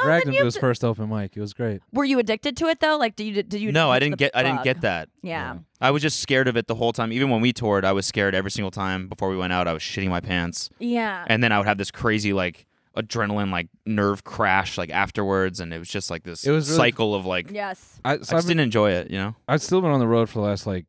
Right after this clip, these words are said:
Speaker 1: year and change, but it'd be really funny when we had our first, so we went to Saint Louis.
Speaker 2: Yeah.
Speaker 1: And we have this, like,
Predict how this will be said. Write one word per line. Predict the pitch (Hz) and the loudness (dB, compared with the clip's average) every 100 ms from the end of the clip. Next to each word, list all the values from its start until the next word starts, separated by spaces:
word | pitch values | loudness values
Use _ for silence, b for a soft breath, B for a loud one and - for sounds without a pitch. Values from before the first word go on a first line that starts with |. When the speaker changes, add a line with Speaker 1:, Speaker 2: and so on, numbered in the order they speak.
| _ | _
Speaker 1:
year | 98 107 | -2 0
and | 98 | 0
change, | - 110 98 90 | -2 -2 0 0
but | 101 - | -2 -2
it'd | 110 | 0
be | 120 | 2
really | 131 113 | 4 2
funny | - 120 117 | 0 0 2
when | 110 104 101 95 | 4 2 2 0
we | 101 | -2
had | 101 110 | 0 0
our | 98 | 0
first, | - 110 104 98 - - - | -2 0 0 0 -6 -14 -8
so | - 123 | 0 4
we | 110 120 | 4 4
went | 147 | 2
to | 139 | 2
Saint | 147 120 | 0 2
Louis. | 117 131 117 - - - | 4 2 2 -4 -14 -6
Speaker 2:
Yeah. | 240 254 b b _ | -4 -4 b b _
Speaker 1:
And | 123 123 117 113 | 0 2 2 0
we | 120 123 | 0 2
have | 139 131 | 4 2
this, | 120 120 120 | 0 0 0
like, | 113 98 - | 2 0 -4